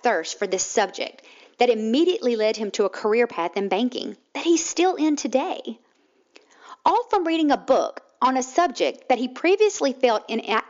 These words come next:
inadequate about. He learned he really is interested, and he's really good at investments and stuff.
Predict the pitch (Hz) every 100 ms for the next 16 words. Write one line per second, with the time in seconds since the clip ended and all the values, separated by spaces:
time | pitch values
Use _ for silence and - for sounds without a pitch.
0 | - 254 262 226 226 240 190 175 - -
1 | - - - - - - 302 277 349 262
2 | 220 240 196 254 311 320 247 247 233 240
3 | 254 220 - - - - - - - 233
4 | 240 208 240 190 208 269 226 - 277 233
5 | 185 - - 196 160 - 214 247 - -
6 | - - - - -